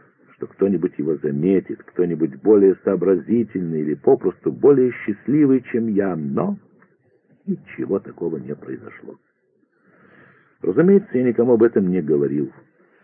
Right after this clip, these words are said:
Человечеству нечасто подвёртываются такие случаи. Я чувствую себя виновным не только перед человечеством, но и перед той другой цивилизацией. И мне не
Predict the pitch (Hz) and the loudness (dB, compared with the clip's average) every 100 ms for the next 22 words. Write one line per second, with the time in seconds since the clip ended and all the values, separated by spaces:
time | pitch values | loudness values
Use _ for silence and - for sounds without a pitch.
0 | _ _ _ - 80 78 127 127 123 - | _ _ _ -2 2 4 4 2 -4 0
1 | 120 117 98 104 101 117 - - 110 101 | 2 2 0 0 0 -2 -2 -2 0 0
2 | 101 87 95 - 78 85 87 - 82 73 | 0 2 2 0 2 2 2 -2 -6 -6
3 | 71 69 71 - 64 65 - 65 65 60 | -6 -6 -8 -10 -10 -10 -10 -14 -14 -14
4 | _ _ - _ - 104 104 135 135 - | _ _ -20 _ 2 2 4 0 2 4
5 | 120 120 - 110 120 110 113 120 120 117 | 4 4 2 4 6 6 4 6 6 4
6 | 110 113 113 135 135 131 123 120 120 - | 2 2 4 4 4 0 2 2 2 0
7 | - 110 107 110 113 - - 98 101 - | 2 4 8 6 4 -10 -2 0 0 -2
8 | _ - 85 98 98 85 85 - - 95 | _ -4 2 4 4 2 2 0 2 4
9 | 71 78 71 104 139 135 - 110 110 101 | 4 0 2 6 6 4 -2 -2 0 0
10 | 101 87 87 - - 67 65 - _ _ | -2 -2 -4 -8 -12 -10 -10 -14 _ _
11 | _ _ _ 143 69 65 - 117 151 143 | _ _ _ -8 -6 -6 0 2 2 -2
12 | 139 _ _ _ _ 69 78 | -10 _ _ _ _ -6 0